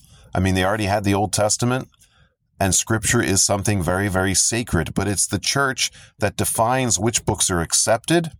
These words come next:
It's the church that creates the canon of Scripture. They pray about it for centuries. They agree on it. So that, that we do believe the Scriptures are the Word of God, but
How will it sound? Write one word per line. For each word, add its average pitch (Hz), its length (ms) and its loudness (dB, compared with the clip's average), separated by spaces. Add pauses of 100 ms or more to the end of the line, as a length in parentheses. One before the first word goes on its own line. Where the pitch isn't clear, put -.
(720)
It's - 240 0
the 98 120 -2
church 127 360 0
that 90 160 0
creates 104 560 2
the - 140 -2
canon 123 460 -2
of 117 100 -2
Scripture. 127 420 0
They 82 180 0
pray - 300 -2
about 107 300 2
it 95 80 -4
for 87 140 2
centuries. 131 800 0 (360)
They 92 220 2
agree 92 480 2
on 131 220 2
it. - 240 -6 (680)
So 104 220 0
that, 95 260 -2
that 98 140 0
we 104 180 4
do 117 300 0
believe 117 320 2
the 92 80 2
Scriptures 120 520 0
are 92 120 0
the 90 80 2
Word 101 300 2
of - 120 -4
God, 110 460 0 (460)
but 107 260 0